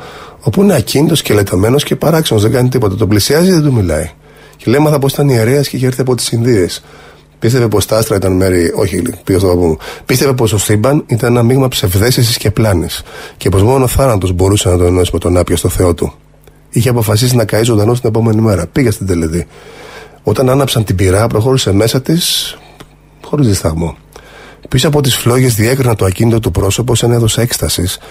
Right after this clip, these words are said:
να υπομένει το μαρτύριο δίχως την παραμικρή κραυγή.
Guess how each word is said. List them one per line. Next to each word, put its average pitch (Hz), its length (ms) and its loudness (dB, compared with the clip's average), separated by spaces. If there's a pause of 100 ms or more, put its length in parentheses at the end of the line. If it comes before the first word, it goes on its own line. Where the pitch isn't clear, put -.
(320)
να 95 80 0
υπομένει 98 360 2
το 127 100 2
μαρτύριο 104 520 0
δίχως 120 240 0
την 107 100 -2
παραμικρή 101 400 0
κραυγή. 110 460 2